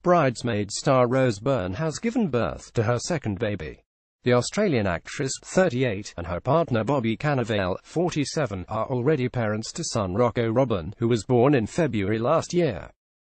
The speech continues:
Rose Byrne has given birth to her second child, a source close to the stars confirmed the latest. Happy news to America's People magazine, but the babies and name are being kept under wraps.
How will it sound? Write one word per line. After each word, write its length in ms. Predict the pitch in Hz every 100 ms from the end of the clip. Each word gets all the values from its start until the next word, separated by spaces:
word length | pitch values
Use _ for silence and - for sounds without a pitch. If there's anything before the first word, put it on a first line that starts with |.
| _ _ _
Rose 320 | 127 156 147
Byrne 300 | 90 117 131
has 260 | 131 160 156
given 320 | 226 233 220
birth 420 | 123 107 64 - -
to 80 | 110
her 140 | 120
second 400 | - 175 - 101
child, 300 | - 160 135
a 60 | 107
source 400 | - 92 67 -
close 280 | 160 151 -
to 100 | 127
the 120 | 120
stars 420 | - 139 120 117 -
confirmed 580 | 135 - 190 139 117
the 120 | 107 135
latest. 460 | 151 131 104 -
Happy 440 | - 175 98 73 - _ _ _ _ _ _ _ -
news 300 | 120 127 107
to 100 | 120
America's 560 | 107 139 156 135 127 -
People 340 | 139 117 117
magazine, 640 | 117 120 113 98 90 78 -
but 100 | 117
the 80 | 127
babies 480 | 123 147 90 78 -
and 160 | 120
name 300 | 139 113 107
are 80 | 131
being 280 | 117 113 113
kept 360 | - 131 -
under 240 | 131 127 139
wraps. 500 | 135 95 - -